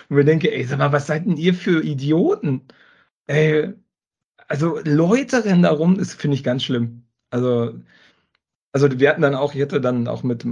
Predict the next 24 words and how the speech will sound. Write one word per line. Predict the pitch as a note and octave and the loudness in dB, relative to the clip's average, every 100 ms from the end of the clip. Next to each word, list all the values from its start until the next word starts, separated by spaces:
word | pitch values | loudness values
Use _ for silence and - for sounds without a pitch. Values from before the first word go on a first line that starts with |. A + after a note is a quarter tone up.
| A#2 | -6
Andreas | B2 A#2 D3+ D#3 C#3+ | -4 -2 0 0 -2
und | B2 | -4
mit | A#2+ | -6
Markus | B2 C#3 A3 A3 | -2 -2 -2 -4
darüber | D3+ C3 D3 | -6 0 0
gesprochen, | C#3 - C#3+ C#3 | 0 -4 -4 -2
da, | B2 | -2
da | A#2+ B2 B2+ B2 | -2 -2 -2 -4
habe | B2 C#3 | -6 -4
ich | D3 | -2
ja | |
jetzt | C3 E3+ | 0 -2
schon | - G3 B2+ | 0 0 4
Bammel | D3+ F3+ | 4 4
vor, | A#2+ - B2 D3 | 2 -2 -4 -2
wenn | B2 | -2
wir | B2+ | 0
nächstes | B2+ C#3+ - - | -2 -4 -6 -6
Jahr | B2 | -4
aufsteigen, | C3 F3 - A#2+ A#2+ B2 | -2 -4 -4 -4 -4 -4
dann | B2+ | -4
hast | C#3 | -6
du | D3 | -6
wieder | C#3 C#3+ | -2 0